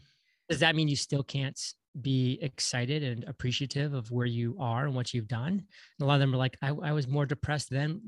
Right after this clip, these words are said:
that day than I ever was in the, in, you know, during the climb." I'm like, "Again, back to your own fault.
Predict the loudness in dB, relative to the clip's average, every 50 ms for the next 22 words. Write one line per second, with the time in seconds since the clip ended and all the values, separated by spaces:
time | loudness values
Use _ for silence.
0 | -6 -4 -2 -2 -2 0 2 2 2 4 2 2 2 2 2 2 2 0 0 2
1 | 2 2 2 2 0 0 -2 -2 -2 -2 -4 -4 -2 -4 -4 -6 -10 -8 -4 -2
2 | -2 0 2 2 4 4 4 4 2 0 -2 -4 -2 -2 0 2 2 2 0 0
3 | -2 -4 _ -18 -20 -20 _ _ _ 0 0 0 0 -2 -6 _ _ _ _ _
4 | _ _ -2 0 0 0 0 -2 -6 -6 -4 -2 0 0 -2 0 0 2 2 4
5 | 2 2 2 0 -2 -2 -4 -6 -10